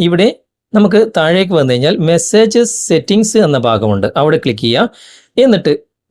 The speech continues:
ഇവിടെ ജനറൽ എന്ന ഭാഗം ഏറ്റവും മുകളിൽ കാണാം, അവിടെ ക്ലിക്ക് ചെയ്യുക. അവിടെ ക്ലിക്ക് ചെയ്ത് കഴിഞ്ഞാൽ ഇവിടെ നിങ്ങൾക്ക് കാണാൻ സാധിക്കും മെസ്സേജ് ഓർഗനൈസേഷൻ എന്ന ഭാഗം, അവിടെ നിങ്ങൾ ക്ലിക്ക് ചെയ്യുക. എന്നിട്ട് ഇവിടെ നിങ്ങൾ കാണാൻ സാധിക്കും ഇത്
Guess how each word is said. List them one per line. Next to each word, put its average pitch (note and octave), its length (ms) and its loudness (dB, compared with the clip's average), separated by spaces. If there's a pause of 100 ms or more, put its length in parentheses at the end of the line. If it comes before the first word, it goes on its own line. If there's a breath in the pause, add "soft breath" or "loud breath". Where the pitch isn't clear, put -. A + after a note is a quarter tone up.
ഇവിടെ G3+ 200 2 (460)
ജനറൽ A#3 380 2 (100)
എന്ന E3 220 2
ഭാഗം C#3 240 0 (280)
ഏറ്റവും F#3 300 -2
മുകളിൽ B2 260 0
കാണാം, G#2+ 220 -2 (100)
അവിടെ E3+ 220 0
ക്ലിക്ക് D#3+ 200 -2
ചെയ്യുക. F3+ 220 0 (480)
അവിടെ B3+ 220 2
ക്ലിക്ക് E3+ 280 -2
ചെയ്ത് D3 160 2
കഴിഞ്ഞാൽ C3+ 280 0
ഇവിടെ G#3 160 2
നിങ്ങൾക്ക് D#3+ 240 0
കാണാൻ C#3 180 0
സാധിക്കും D3 300 -2 (340)
മെസ്സേജ് A3 480 2 (260)
ഓർഗനൈസേഷൻ G#3 840 0 (120)
എന്ന B2 200 0
ഭാഗം, G#2 240 -2 (380 soft breath)
അവിടെ B3 260 2
നിങ്ങൾ E3 240 2
ക്ലിക്ക് C3 240 -4
ചെയ്യുക. F#3 240 0 (380)
എന്നിട്ട് A#3 320 2 (240)
ഇവിടെ A3+ 260 2
നിങ്ങൾ E3 220 2
കാണാൻ D3+ 260 0
സാധിക്കും C3+ 380 0 (340)
ഇത് F3+ 80 2